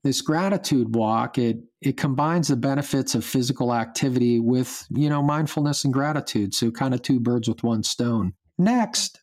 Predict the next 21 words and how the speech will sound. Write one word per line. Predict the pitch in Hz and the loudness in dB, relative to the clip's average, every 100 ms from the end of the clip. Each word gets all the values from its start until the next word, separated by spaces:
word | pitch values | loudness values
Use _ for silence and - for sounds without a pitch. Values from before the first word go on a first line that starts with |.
| - | -4
uh, | 139 139 139 139 | -2 0 0 2
we | 143 | 2
have | 160 143 | 2 0
gratitude | 123 156 190 185 - 123 - | 0 0 0 -2 0 -2 0
partner. | - 95 92 87 - _ _ - | -2 -2 -2 -6 -8 _ _ -2
Maybe | 151 196 247 233 208 - | 2 4 4 4 2 -4
pair | - 202 | -2 0
up | 208 | 0
with | 175 160 | -2 -2
a | |
friend | 147 - 156 165 170 160 - _ | -4 -2 0 2 2 0 -2 _
or | - 143 147 | -2 0 0
family | - 160 160 165 156 | 0 0 2 2 2
member | 165 165 165 | 2 2 2
or | 156 | 0
significant | - 135 143 156 156 151 | 0 0 0 0 0 0
other | 160 143 135 - | 0 0 -2 -4
for | - 160 | -2 0
a | 147 | 0
gratitude | 151 160 180 - 139 104 | 0 0 0 0 0 0
exchange. | - - 107 95 90 - - | -2 -2 0 0 -2 -4 -6